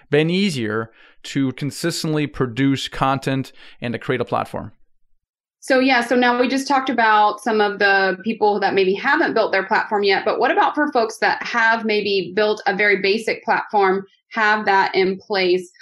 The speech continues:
Speaker 2: What are some of the advanced ways that you have found now that you've been doing this for that eighteen to twenty months or whatever it is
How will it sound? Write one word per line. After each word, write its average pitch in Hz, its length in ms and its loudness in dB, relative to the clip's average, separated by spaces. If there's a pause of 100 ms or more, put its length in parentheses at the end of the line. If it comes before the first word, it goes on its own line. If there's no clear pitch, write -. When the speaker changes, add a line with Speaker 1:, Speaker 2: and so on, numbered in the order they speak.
(120)
Speaker 2:
What 226 220 2
are 285 80 2
some 285 240 2
of 220 120 0
the 208 180 -2
advanced 196 680 0
ways 180 460 0
that 160 160 -4
you 214 180 0
have 190 180 -2
found 180 280 0
now 185 160 2
that 180 160 -2
you've 175 160 -4
been 180 160 -2
doing 196 260 2
this 180 180 0 (200)
for 175 360 0 (300)
that 180 220 0
eighteen 180 580 2
to 185 60 -10 (120)
twenty 180 180 0
months 175 360 -2
or 170 100 -4
whatever 175 380 0
it 165 80 -2
is 170 340 -2